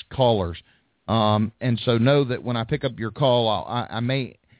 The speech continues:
um, let you ask your question and then, or tell whatever you wanna say, and then I'll, um, go back and put you on mute, and then we'll answer it and go to the next one.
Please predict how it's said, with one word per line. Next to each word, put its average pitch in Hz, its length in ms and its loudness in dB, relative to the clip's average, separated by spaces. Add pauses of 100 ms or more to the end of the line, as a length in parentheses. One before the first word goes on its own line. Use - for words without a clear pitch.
(200)
um, 117 360 0
let 131 280 -2
you 117 140 0
ask 139 260 0
your 131 100 -2
question 147 540 0
and 113 260 -4
then, 120 340 2
or 110 160 0
tell 127 460 2
whatever 127 340 0
you 120 160 2
wanna 120 180 2
say, 131 400 2
and 107 200 -2
then 117 100 0
I'll, 104 340 0 (140)
um, 101 340 -2 (280)
go 120 140 2
back 117 300 -2
and 113 100 -6
put 139 180 -4
you 127 100 0
on 117 140 2
mute, 131 280 2
and 113 160 -2
then 107 260 0 (280)
we'll 110 300 4
answer 135 400 2
it - 80 -4
and 101 80 -2
go 117 120 4
to 110 60 2
the 98 100 -4
next 98 300 -4
one. 76 140 -12